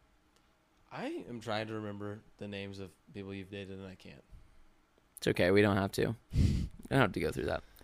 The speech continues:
Speaker 1: Not even, like, there's a bunch. It's just, like, I, I am blanking on any of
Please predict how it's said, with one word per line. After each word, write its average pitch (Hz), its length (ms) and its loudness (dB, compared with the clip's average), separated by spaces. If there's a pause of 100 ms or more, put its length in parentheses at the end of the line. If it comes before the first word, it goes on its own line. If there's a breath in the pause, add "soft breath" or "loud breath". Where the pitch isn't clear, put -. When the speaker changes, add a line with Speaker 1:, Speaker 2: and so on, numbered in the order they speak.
(220 soft breath)
Speaker 1:
Not 151 200 6
even, 208 200 4
like, 202 160 8
there's 165 200 4
a 131 60 2
bunch. 147 300 2
It's 110 100 -8
just, - 220 8
like, 113 100 4
I, 110 140 0 (140)
I 104 160 -2 (320)
am 110 100 -6
blanking 104 460 -6
on 92 180 -8
any 98 240 -10
of 73 80 -14